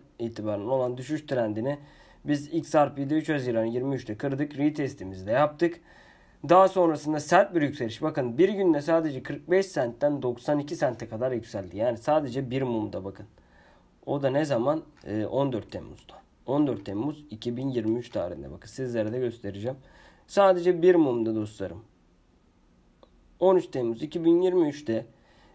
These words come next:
retestimizi yaptıktan sonra bir mumda doksan iki sente kadar çıktık. Daha sonrasında tabii yine desteğimize de mum atsak da tekrardan toparlamasını bildik. Yetmiş beş sentlere kadar da çıktık. Şu andan itibaren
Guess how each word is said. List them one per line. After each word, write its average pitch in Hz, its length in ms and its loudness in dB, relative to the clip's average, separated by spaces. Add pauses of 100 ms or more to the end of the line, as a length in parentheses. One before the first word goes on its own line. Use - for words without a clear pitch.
retestimizi 170 640 2
yaptıktan 165 460 2
sonra 110 440 -4
bir 180 120 4
mumda 123 360 0
doksan 127 300 -4
iki 143 160 -6
sente 117 320 -2
kadar 143 300 -4
çıktık. - 340 -14
Daha 139 140 2
sonrasında 139 480 -6
tabii 147 280 0
yine 151 260 0 (360)
desteğimize 135 720 0
de 175 240 4
mum 117 380 -4
atsak 160 500 -2
da - 200 0 (380)
tekrardan 127 460 -2
toparlamasını 120 800 -2
bildik. 160 340 0 (300)
Yetmiş 160 340 -4
beş 165 160 4
sentlere 113 420 -4
kadar 98 300 -8
da 98 60 -14
çıktık. 175 440 -2 (320)
Şu 196 160 6
andan 202 260 8
itibaren 151 560 0